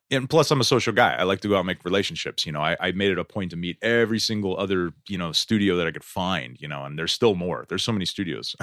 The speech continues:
<laughs> which is great. I love the, like, the healthy studio community is amazing. But, uh, you know, everybody has something different to offer and everybody has a different, uh, approach to what they do. But,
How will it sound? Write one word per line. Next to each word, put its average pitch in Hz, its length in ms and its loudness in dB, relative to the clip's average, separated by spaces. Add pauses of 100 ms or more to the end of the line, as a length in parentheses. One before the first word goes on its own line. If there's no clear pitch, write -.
<laughs> - 380 0
which 123 160 4
is 117 120 4
great. 117 420 4
I 95 60 4
love 110 280 4
the, 104 60 2
like, 95 180 0
the 98 100 2
healthy 104 280 2
studio 104 320 2
community 80 360 -8
is 73 80 -12
amazing. 82 460 -2
But, 78 300 -6
uh, 78 160 -2 (340)
you 117 60 -2
know, 110 80 6
everybody 120 260 6
has 120 160 4
something 110 220 -2
different 98 240 -2
to 80 60 0
offer 95 340 0
and 76 80 -8
everybody 80 480 -6
has 82 180 -14
a 80 60 -8
different, 82 420 -10
uh, 76 180 -6
approach 90 380 -6
to 87 60 -8
what 78 160 -6
they 78 100 -6
do. 117 260 0
But, 90 240 -2